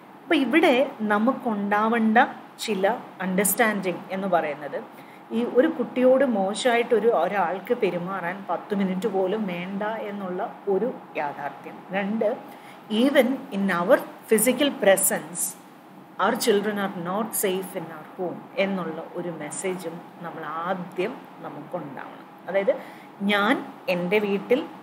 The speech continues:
എൻ്റെ കുഞ്ഞിൻ്റെ കൂടെ ഇരിക്കുന്ന സമയത്ത് പോലും കുട്ടി സേഫ് അല്ല എന്നുള്ള ഒരു ഹാർഷ് റിയാലിറ്റിയെക്കുറിച്ച് നമുക്ക് ആദ്യം, ആദ്യം തന്നെ ബോധ്യമുണ്ടെങ്കിൽ മാത്രമേ നമുക്ക് ഇങ്ങനെയുള്ള കാര്യങ്ങളെ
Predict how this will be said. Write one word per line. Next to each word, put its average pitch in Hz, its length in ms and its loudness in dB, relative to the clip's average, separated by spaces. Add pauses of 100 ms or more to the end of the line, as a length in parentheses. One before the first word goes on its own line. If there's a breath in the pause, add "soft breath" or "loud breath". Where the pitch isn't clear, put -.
(260)
എൻ്റെ 180 280 6
കുഞ്ഞിൻ്റെ 208 480 2
കൂടെ 190 480 0
ഇരിക്കുന്ന 180 480 -6
സമയത്ത് 160 580 -8
പോലും 165 560 -4 (680)
കുട്ടി 233 420 -4 (200)
സേഫ് 196 440 -2
അല്ല 185 480 0 (140)
എന്നുള്ള 180 680 -4 (120)
ഒരു 202 260 -4 (500)
ഹാർഷ് 254 580 6 (180)
റിയാലിറ്റിയെക്കുറിച്ച് 214 1160 0 (300)
നമുക്ക് 170 540 -4 (400 loud breath)
ആദ്യം, 254 840 4 (440)
ആദ്യം 214 720 2
തന്നെ 175 300 -4
ബോധ്യമുണ്ടെങ്കിൽ 185 920 -2
മാത്രമേ 160 380 -4
നമുക്ക് 175 300 -8
ഇങ്ങനെയുള്ള 180 460 -4
കാര്യങ്ങളെ 165 580 -4